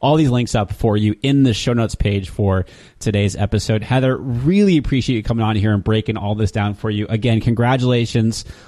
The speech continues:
on your success so far. I know that you're just getting started with this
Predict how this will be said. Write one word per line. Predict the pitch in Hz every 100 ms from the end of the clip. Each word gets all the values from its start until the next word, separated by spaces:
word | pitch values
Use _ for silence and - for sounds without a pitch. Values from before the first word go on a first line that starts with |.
| -
on | 107 117
your | 110
success | 123 101 117 107
so | 120
far. | 104 113 113
I | 113 110
know | 113 123 127
that | 120
you're | 113 104
just | 92 117 -
getting | 110 104 101
started | 110 101 98
with | 98
this | 101 95 -